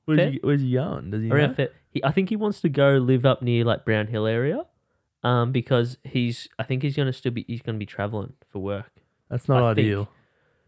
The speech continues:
Speaker 2: No. I think that's what he's wanting to do. I'm not sure if he's where exactly.
Speaker 1: Good man. Should
Speaker 2: But
Speaker 1: get him on the show.
Speaker 2: He's gonna, he will.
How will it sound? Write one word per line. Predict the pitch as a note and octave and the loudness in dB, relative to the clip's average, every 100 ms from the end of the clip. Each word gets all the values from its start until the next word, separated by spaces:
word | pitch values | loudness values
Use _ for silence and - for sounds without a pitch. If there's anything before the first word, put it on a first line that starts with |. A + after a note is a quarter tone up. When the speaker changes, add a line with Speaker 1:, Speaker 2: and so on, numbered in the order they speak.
| _ | _
Speaker 2:
No. | C#3+ C#3+ C3+ A#2+ G#2+ G2+ G#2+ _ _ | -2 2 4 2 0 -4 -8 _ _
I | B2 | -4
think | - F#3 | 0 0
that's | F#3 F3 | 0 0
what | E3+ | 0
he's | D3 C#3 _ | -2 -4 _
wanting | C3 B2+ | -4 -4
to | - | -6
do. | B2 A2+ A2+ | -6 0 0
I'm | A#2+ | 2
not | E3 E3+ | 0 0
sure | - E3 | 2 2
if | B2+ | 2
he's | B2 A2+ - - _ _ _ _ | 0 -6 -12 -20 _ _ _ _
where | A2+ A2+ | -2 0
exactly. | G#2 - G2+ - F2+ _ _ | -2 -6 -8 -12 -14 _ _
Speaker 1:
Good | G3+ | 0
man. | C#3 C3 A#2+ | 2 2 2
Should | C#3 | 4
Speaker 2:
But | C#3+ | 4
Speaker 1:
get | |
him | F#3+ | 4
on | F#3+ | 0
the | C#3 | -2
show. | - C#3 C3 C3 - _ _ _ | 0 -2 -2 -4 -4 _ _ _
Speaker 2:
He's | C#3+ C3+ | 2 4
gonna, | C#3+ D#3+ E3+ A#2+ | 4 2 0 -2
he | A#2+ C#3+ | 0 4
will. | F3 F3 G2+ | 6 4 0